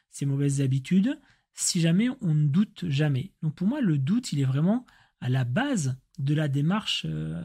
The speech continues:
de la démarche maçonnique et, et du cheminement, euh, maçonnique.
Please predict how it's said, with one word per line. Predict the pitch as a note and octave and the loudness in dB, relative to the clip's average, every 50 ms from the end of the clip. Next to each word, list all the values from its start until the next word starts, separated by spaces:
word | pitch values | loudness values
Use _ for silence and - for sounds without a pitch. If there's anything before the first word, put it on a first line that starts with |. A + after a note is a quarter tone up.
| D#3+ E3+ E3+ - - | -8 -10 -10 -12 -10
de | E3 C#3 C#3 D3+ | -6 -2 -2 0
la | D3 | 0
démarche | C3 C3 C#3 D#3 G3 G3 - - | 0 0 0 0 0 -2 -2 -2
maçonnique | E3+ D#3+ D#3 - - D3+ D#3+ A3 C#4 - - D4+ D4+ - _ _ _ _ _ _ _ | -2 -2 -2 -2 -2 0 0 0 -2 -2 -6 -10 -10 -12 _ _ _ _ _ _ _
et, | - F3 F#3 F#3+ E3+ - - D#3 | -2 0 2 2 0 0 -2 0
et | |
du | D3 D#3 E3 | 0 2 0
cheminement, | D#3+ - - A#3+ A3 G3+ F#3+ F3 F3 F#3 G#3+ - - _ _ _ _ A3 | 0 0 0 2 4 4 4 4 4 2 0 -2 -6 _ _ _ _ -8
euh, | G3 D3 C#3 C3+ C3+ C3 | -6 -4 -4 -4 -2 -2
maçonnique. | C3+ D#3 E3+ E3 - - C3 B2 - - - - - | 0 2 2 0 0 -2 -6 -6 -8 -10 -16 -20 -20